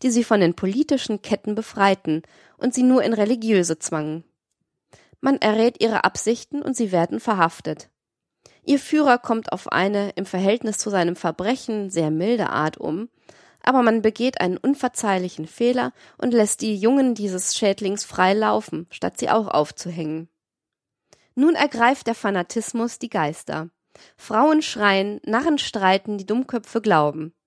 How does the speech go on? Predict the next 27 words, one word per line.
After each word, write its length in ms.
Und 140
so 140
wird 140
das 160
niederträchtigste 1000
aller 260
Wesen, 400
der 140
ungeschickteste 760
aller 220
Gauner, 560
der 80
plumpeste 600
Betrüger, 520
den 160
es 240
je 220
gab, 560
zum 240
Gott, 260
zum 260
wahren, 460
dem 100
Vater 600
gleichgestellten 840
Sohn 220
Gottes. 500